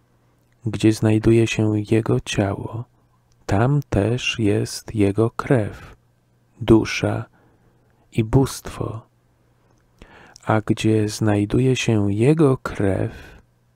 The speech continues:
tam też jest Jego ciało, dusza i bóstwo, gdyż są one nierozerwalnie związane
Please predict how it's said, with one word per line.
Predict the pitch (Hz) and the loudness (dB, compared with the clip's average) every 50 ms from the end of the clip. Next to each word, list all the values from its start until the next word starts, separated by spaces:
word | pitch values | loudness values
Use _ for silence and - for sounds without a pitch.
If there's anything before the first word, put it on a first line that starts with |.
| _ _ _ _ _ _ _ _ _ _ _ _ _ _ _ | _ _ _ _ _ _ _ _ _ _ _ _ _ _ _
tam | - 104 110 127 143 139 | -2 0 0 0 0 -2
też | - - 131 127 123 - - | -2 0 0 0 0 -2 -2
jest | 117 113 117 127 - - - - - | 0 2 2 0 -2 -6 -12 -10 -2
Jego | 113 110 110 110 - 120 123 | 2 2 2 4 2 2 0
ciało, | 123 - - - 127 113 110 107 101 101 104 107 110 113 113 - _ _ _ _ _ _ _ _ _ _ _ _ _ _ _ _ - | 0 -2 -2 -2 0 0 2 0 0 0 0 -2 -4 -6 -10 -14 _ _ _ _ _ _ _ _ _ _ _ _ _ _ _ _ -4
dusza | 107 110 107 101 95 - - - 110 110 113 117 110 - _ _ _ _ _ _ _ _ _ _ _ | 2 4 4 4 4 -2 -4 -4 -4 -4 -4 -6 -8 -12 _ _ _ _ _ _ _ _ _ _ _
i | - 120 | -2 -2
bóstwo, | 113 113 135 139 123 - - - - - - - 104 101 107 113 - _ _ _ _ _ _ _ _ _ _ _ _ _ _ _ _ _ _ _ _ _ - | 0 2 0 0 0 -2 -8 -10 -12 -10 -8 -6 -6 -6 -8 -10 -12 _ _ _ _ _ _ _ _ _ _ _ _ _ _ _ _ _ _ _ _ _ -8
gdyż | 113 101 101 - 110 113 110 - - - - | -6 -6 0 0 2 2 2 0 -4 -6 -8
są | - - - 113 117 131 139 - | -8 -4 -2 0 0 0 -2 0
one | - 139 127 127 127 127 123 117 110 | 2 2 2 4 4 2 2 2 2
nierozerwalnie | 110 110 120 131 135 135 135 139 131 - - 120 120 117 113 104 107 110 131 143 143 139 143 147 147 139 | 2 2 2 2 2 4 2 2 2 2 2 2 2 2 2 0 0 0 0 0 0 0 0 2 0 0
związane | 131 - - 110 110 113 110 107 - - 113 113 117 117 117 113 113 113 | -2 -2 -2 -2 0 0 0 -2 -2 -2 -2 -2 -2 -2 -4 -4 -6 -6